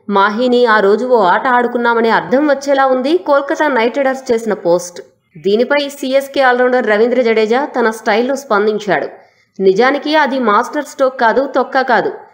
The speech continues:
లేనిదాన్ని చూపించుకోవడం" అంటూ కేకేఆర్ పోస్టుపై దిమ్మ తిరిగే కౌంటర్ ఇచ్చాడు జడేజా.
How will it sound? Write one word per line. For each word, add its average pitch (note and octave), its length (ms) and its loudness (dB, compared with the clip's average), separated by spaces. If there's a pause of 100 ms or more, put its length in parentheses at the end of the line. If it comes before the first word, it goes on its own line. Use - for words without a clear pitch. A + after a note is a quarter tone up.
(200)
లేనిదాన్ని B3 560 2 (100)
చూపించుకోవడం" A3+ 580 0
అంటూ A#3 400 0 (180)
కేకేఆర్ D4+ 400 0
పోస్టుపై C4 680 -2 (180)
దిమ్మ G#3 300 0
తిరిగే B3+ 340 0
కౌంటర్ C4 420 0
ఇచ్చాడు C4 360 0
జడేజా. G#3+ 640 2